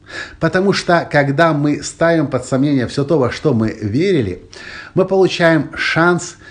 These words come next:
вылезти из пузыря привычного образа мышления и привычных действий. Ведь как жизнь взрослого человека складывается?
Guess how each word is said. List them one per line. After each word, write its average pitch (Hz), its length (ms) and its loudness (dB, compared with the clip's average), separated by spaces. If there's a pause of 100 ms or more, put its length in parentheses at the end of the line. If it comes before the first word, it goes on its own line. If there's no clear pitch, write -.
(140)
вылезти 131 680 0
из 123 220 -2
пузыря 120 680 -2
привычного 123 600 0
образа 110 480 -2
мышления 143 600 -4 (260)
и 123 100 -2
привычных 110 680 -4
действий. 90 480 -8 (400)
Ведь 175 200 0
как 190 220 0
жизнь 131 400 0
взрослого 120 540 -2
человека 123 400 0
складывается? 113 680 -2